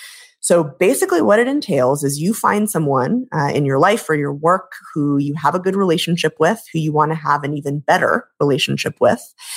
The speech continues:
You take them out to dinner virtually, uh, or in person, depending on your comfort level. You ask them the very simple question, "What do I do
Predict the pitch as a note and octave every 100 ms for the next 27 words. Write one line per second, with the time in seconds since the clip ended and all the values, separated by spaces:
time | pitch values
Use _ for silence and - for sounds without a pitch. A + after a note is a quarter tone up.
0 | - - - F3+ F3+ F#3+ F3 G3+ - G#3+
1 | G#3 G#3+ G#3 F#3 A#3 C#4+ F3+ F#3 F#3 G#3+
2 | A3+ D4 - - F3 D#3+ F3 F3+ G#3 G#3
3 | F3 F3 C#4+ - _ _ - - F#3 D#3
4 | D3 D3 D#3+ D3+ - D3+ G3 D4 - -
5 | - _ F3 F3+ F3+ F#3 E3+ - E3+ C#4
6 | - - D3+ C#3+ D#3+ G3 - _ _ F#3+
7 | E3 E3+ G3+ C4 F#3 A3+ B3 C4 - D#3+
8 | - A#3 - _ _ _ _ _ _ _
9 | _ _ D#3+ F3 B3 - C#4+ D4 C#4+ F3+
10 | B2+ A2+